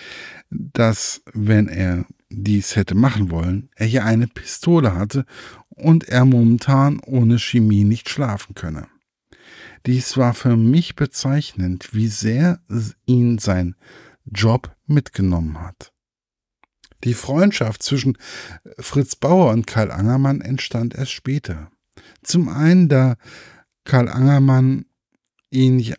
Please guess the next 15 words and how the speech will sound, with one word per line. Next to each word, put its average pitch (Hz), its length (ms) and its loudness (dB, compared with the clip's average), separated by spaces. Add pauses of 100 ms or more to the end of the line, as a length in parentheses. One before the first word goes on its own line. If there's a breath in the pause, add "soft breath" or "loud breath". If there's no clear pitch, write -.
(380)
hat 107 380 -4
auch 98 240 -6
schützen - 580 0
wollen, 143 320 -2
zum - 320 -2
anderen, 113 720 0 (1120 loud breath)
als 120 280 0
es 120 180 -8
um 127 240 2
den 107 400 2
Paragraphen 110 920 -4
hundertfünfundsiebzig 127 1080 0
ging, 85 340 -10 (960 loud breath)
wo 127 180 2
es - 280 -2